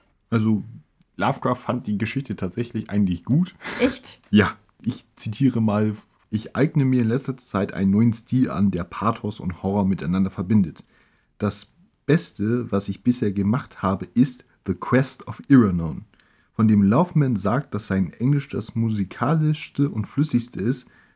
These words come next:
Speaker 1: das ich bisher geschrieben habe und dessen Handlung einen bekannten Dichter tatsächlich zum Weinen gebracht hat.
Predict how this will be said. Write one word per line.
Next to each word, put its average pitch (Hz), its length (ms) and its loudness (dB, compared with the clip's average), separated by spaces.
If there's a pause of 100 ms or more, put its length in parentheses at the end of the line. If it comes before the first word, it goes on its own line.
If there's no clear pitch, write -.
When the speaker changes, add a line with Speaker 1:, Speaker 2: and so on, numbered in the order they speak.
(140)
Speaker 1:
das 110 260 -2
ich - 440 -6
bisher 143 300 0
geschrieben 131 520 -6
habe 92 220 -4
und 98 160 -2
dessen 95 280 -4
Handlung 135 360 -2
einen 107 340 0
bekannten 131 480 -4
Dichter 127 400 -6
tatsächlich 107 600 -8
zum 135 200 -2
Weinen 98 220 2
gebracht 82 400 -8
hat. - 180 -12